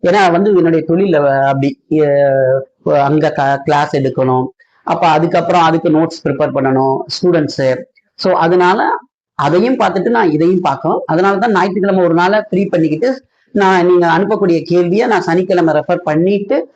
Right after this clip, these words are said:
நான் அதுக்கப்புறம் உங்களுக்கு பதில் சொல்றேன். வெகு விரைவில் பாத்தீங்க அப்படின்னா, இந்த நிகழ்ச்சியை வந்து தொடர்ந்து ரெண்டு நாளைக்கு ஒரு தடவை அந்த மாதிரி பண்ணுவோம் புது வருஷம் திறந்தோன்னே. அதுக்கப்புறம் அந்த சேஞ்சஸ் இருக்கும். அப்ப வர்ற கேள்வியெல்லாம் க-,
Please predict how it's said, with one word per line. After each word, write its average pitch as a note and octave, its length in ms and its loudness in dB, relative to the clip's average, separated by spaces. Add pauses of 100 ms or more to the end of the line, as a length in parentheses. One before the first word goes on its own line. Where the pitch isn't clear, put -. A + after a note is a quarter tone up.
(160)
நான் D#3+ 140 0
அதுக்கப்புறம் E3+ 380 0
உங்களுக்கு C3 600 0
பதில் D3+ 240 0
சொல்றேன். C3+ 340 -2 (460)
வெகு G#3 400 2
விரைவில் A3+ 420 0
பாத்தீங்க F3+ 340 0
அப்படின்னா, F3+ 240 0
இந்த G3+ 420 0
நிகழ்ச்சியை F#3 460 0
வந்து F3+ 280 0 (880)
தொடர்ந்து A3 420 2
ரெண்டு F3+ 180 2
நாளைக்கு F#3+ 360 0
ஒரு E3+ 100 0
தடவை E3 240 2
அந்த D3+ 120 -2
மாதிரி D#3+ 240 -2
பண்ணுவோம் C#3+ 420 0 (160)
புது F3+ 180 2
வருஷம் D#3 320 0
திறந்தோன்னே. C3+ 460 -2 (560)
அதுக்கப்புறம் F3+ 720 2
அந்த D#3+ 360 0
சேஞ்சஸ் E3 320 0
இருக்கும். D3+ 280 -4
அப்ப E3 180 0
வர்ற E3+ 260 0
கேள்வியெல்லாம் E3+ 420 0
க-, D3+ 400 0